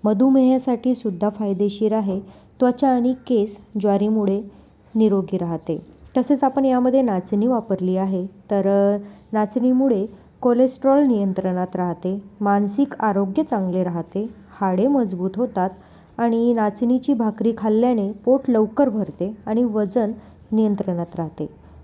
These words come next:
तिसरे म्हणजे आपण यात बाजरी वापरलेली आहे, तर, अ, बाजरीमध्ये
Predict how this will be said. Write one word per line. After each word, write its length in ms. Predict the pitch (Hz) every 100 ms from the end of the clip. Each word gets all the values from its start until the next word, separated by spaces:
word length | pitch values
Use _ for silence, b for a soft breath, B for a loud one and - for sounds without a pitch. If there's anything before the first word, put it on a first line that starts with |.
| -
तिसरे 300 | 254 247 285
म्हणजे 260 | 285 285 277
आपण 220 | 269 269
यात 140 | 254 262 - -
बाजरी 380 | 202 202 208 254
वापरलेली 680 | 277 196 185 180 175 175 170
आहे, 260 | 165 185 269 - _ -
तर, 300 | 208 196 202
अ, 20 | 208 B B -
बाजरीमध्ये 800 | 220 220 226 262 262 262 220 185